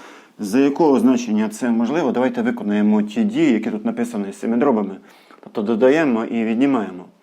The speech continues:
Ну, е, аналізуємо наші дроби, бачимо, тут є різні знаменники. Розкладаємо, де можливо, їх на множники,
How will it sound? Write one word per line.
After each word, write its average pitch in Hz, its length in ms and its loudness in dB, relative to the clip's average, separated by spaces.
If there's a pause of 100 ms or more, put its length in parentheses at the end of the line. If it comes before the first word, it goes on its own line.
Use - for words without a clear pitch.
(640)
Ну, 156 420 2
е, 135 60 -2
аналізуємо 135 920 2
наші 127 240 0
дроби, 151 300 4
бачимо, 117 320 0
тут 120 160 -8
є 117 180 2
різні 104 320 0
знаменники. 107 680 -2 (520)
Розкладаємо, 135 640 2
де 131 120 2
можливо, 135 540 2
їх 120 400 0
на 117 340 -2 (260)
множники, 165 680 0